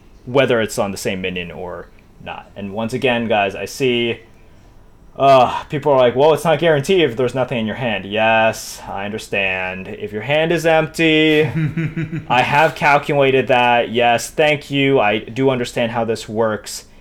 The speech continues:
Speaker 1: If your hand is completely empty of minions, it doesn't work. I get it. Thank you. Oh my god.
Speaker 2: All right, all right. So that's, that's Paladin.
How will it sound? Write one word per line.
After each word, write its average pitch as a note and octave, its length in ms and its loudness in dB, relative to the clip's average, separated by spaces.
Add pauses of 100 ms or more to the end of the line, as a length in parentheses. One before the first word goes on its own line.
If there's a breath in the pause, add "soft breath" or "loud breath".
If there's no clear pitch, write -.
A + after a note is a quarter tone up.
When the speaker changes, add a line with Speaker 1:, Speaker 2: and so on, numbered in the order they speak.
(120)
Speaker 1:
If A#2 120 -8
your A2+ 100 -2
hand C3 200 -2
is A2+ 80 -2
completely D3+ 640 0
empty C#3 460 0
of A2+ 180 2
minions, G#2+ 540 -2
it G#2+ 180 -10
doesn't G2 340 -6
work. - 380 -14
I G2+ 100 -10
get F#2+ 260 -8
it. - 120 -18 (140)
Thank F#2 300 -10
you. - 180 -20 (680 soft breath)
Oh F2 360 -10
my - 120 -20
god. - 320 -16
Speaker 2:
All G#2+ 80 -14
right, G#2+ 640 -2 (140)
all G2+ 60 -8
right. F#2 400 -12
So G2 100 -18
that's, E3 340 0
that's E3 240 -2
Paladin. G#2+ 880 -2